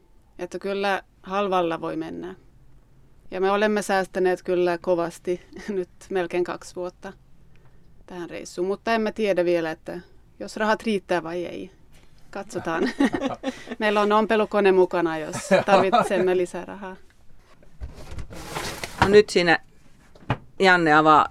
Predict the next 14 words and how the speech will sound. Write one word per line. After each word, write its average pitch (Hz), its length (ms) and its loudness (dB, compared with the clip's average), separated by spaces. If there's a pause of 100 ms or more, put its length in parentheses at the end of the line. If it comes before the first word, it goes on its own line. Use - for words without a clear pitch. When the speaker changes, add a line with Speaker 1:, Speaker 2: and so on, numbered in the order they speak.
(140)
Speaker 2:
vähän 165 300 0
kaappeja, 147 600 4 (560)
liukuovia. 156 720 6
Sieltä 180 380 4 (100)
pursua 160 500 4 (140)
kaikenlaista 160 500 4
kuivaelintarviketta. 165 1400 8 (220)
Siellä 170 180 6
on 139 60 6
myös 208 220 4
karkkeja 185 520 4
ja 156 120 6
pähkinöitä 139 680 0 (420)
matkassa. 151 640 0